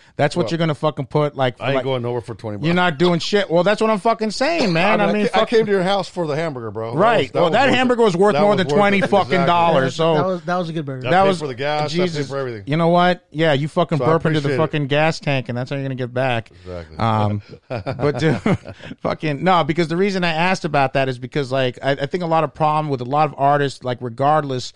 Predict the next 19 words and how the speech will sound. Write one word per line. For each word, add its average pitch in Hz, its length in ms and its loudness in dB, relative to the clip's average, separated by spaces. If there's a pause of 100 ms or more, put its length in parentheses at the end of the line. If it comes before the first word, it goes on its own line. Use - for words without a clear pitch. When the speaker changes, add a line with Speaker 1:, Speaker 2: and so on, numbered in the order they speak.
(320)
Speaker 1:
of 117 320 2
what 139 360 0
type - 280 0
of 120 140 -10
artistry 135 420 -2
they 117 120 -4
practice, 143 540 -2
is 117 120 -6
that 123 120 -2
they 151 80 0
don't 185 140 0
know 180 100 0
their 156 140 0
own 117 200 -2
worth. 156 360 0 (240)
They 123 120 0
have 131 180 0
no 123 140 -2
self-worth. 131 680 0